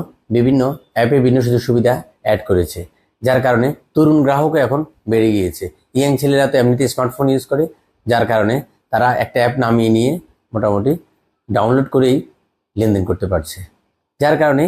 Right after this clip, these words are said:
এই অ্যাপগুলোর জনপ্রিয়তা তরুণদের ভিতর অনেক বেশি, ওদের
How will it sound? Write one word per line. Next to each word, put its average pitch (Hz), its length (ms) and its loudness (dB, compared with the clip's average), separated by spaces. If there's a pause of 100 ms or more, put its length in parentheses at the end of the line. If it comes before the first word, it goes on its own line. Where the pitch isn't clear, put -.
(280)
এই 147 120 4
অ্যাপগুলোর 123 420 2
জনপ্রিয়তা 107 480 0 (260)
তরুণদের 120 400 2
ভিতর 120 200 2 (160)
অনেক 123 240 0 (120)
বেশি, 82 220 -8 (260)
ওদের 110 160 0